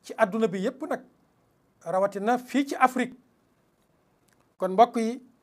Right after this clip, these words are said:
loolu mooy ñetteelu partie bi nga xam ne ñu ngi ko jëmale ci commission boobu mbooloom yilimaan yooyu tuddee seen bopp mbooloo mu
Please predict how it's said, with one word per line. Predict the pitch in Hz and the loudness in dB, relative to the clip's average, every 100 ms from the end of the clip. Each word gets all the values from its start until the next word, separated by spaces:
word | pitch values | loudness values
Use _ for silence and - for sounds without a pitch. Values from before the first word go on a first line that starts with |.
| _ _ _ _ _ _ _ _ _ _ _ | _ _ _ _ _ _ _ _ _ _ _
loolu | 170 196 226 220 | -2 4 6 6
mooy | 208 202 | 2 2
ñetteelu | 202 220 226 208 | 2 2 2 2
partie | 202 190 208 | 2 0 -2
bi | 202 | 0
nga | 240 | 2
xam | 220 190 | 2 0
ne | 156 - _ _ _ _ _ - | -4 -12 _ _ _ _ _ -10
ñu | 196 | -6
ngi | 202 | -2
ko | 208 | 0
jëmale | 185 202 190 190 | 0 0 -2 -4
ci | 202 277 - _ _ _ _ _ _ _ _ _ _ _ _ _ | -6 -8 -12 _ _ _ _ _ _ _ _ _ _ _ _ _
commission | - 240 233 - 208 185 | 2 2 2 2 2 8
boobu | 214 233 196 226 - _ _ _ _ _ _ _ _ _ _ _ _ _ _ | 10 10 8 -2 -6 _ _ _ _ _ _ _ _ _ _ _ _ _ _
mbooloom | 175 196 220 226 214 | 0 8 10 10 6
yilimaan | 208 208 208 208 202 | 2 -4 0 0 0
yooyu | 185 202 240 214 214 - _ _ _ _ _ _ _ _ _ _ _ _ _ _ _ _ _ _ _ _ | 2 6 6 4 -4 -6 _ _ _ _ _ _ _ _ _ _ _ _ _ _ _ _ _ _ _ _
tuddee | 190 175 220 | -8 2 2
seen | 220 220 208 | 4 -2 2
bopp | 208 208 | 2 2
mbooloo | 202 202 220 220 214 | -2 6 6 6 4
mu | 202 | 0